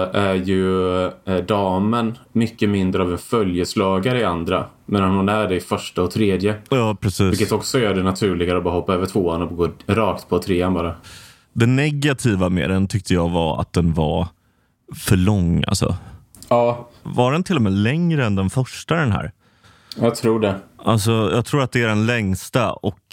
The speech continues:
Speaker 2: den hade verkligen inte alls behövt vara det. För det är liksom, alltså, många av de här filosofiska utläggningarna tycker jag är feta, liksom.
Speaker 1: Mm.
Speaker 2: Men det är för många av dem.
Speaker 1: Ja, det är det.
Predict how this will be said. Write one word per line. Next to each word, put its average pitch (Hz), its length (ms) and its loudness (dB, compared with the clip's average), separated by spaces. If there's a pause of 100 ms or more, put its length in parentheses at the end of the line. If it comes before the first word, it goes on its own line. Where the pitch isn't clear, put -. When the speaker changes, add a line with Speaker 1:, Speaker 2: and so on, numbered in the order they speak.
(300)
Speaker 2:
den 101 200 2
hade 104 400 2
verkligen 95 580 0
inte 90 480 2
alls 95 420 -2
behövt 85 440 0
vara 92 380 2
det. - 60 -12
För - 160 -2
det 92 400 2
är 85 60 2
liksom, 87 560 0 (1400)
alltså, 127 320 0
många 139 360 2
av - 60 0
de 190 140 0
här 131 100 2
filosofiska 101 800 0
utläggningarna 117 840 0
tycker - 220 -2
jag 92 100 2
är 69 120 -2
feta, 120 520 -2
liksom. - 480 -2 (840)
Speaker 1:
Mm. 107 220 4 (220)
Speaker 2:
Men 110 180 4
det 107 80 0 (160)
är 110 60 2
för - 160 -2
många 110 560 2
av 85 180 -2
dem. 78 220 -4 (480)
Speaker 1:
Ja, 110 120 4
det 101 100 2
är 98 60 2
det. 104 120 -2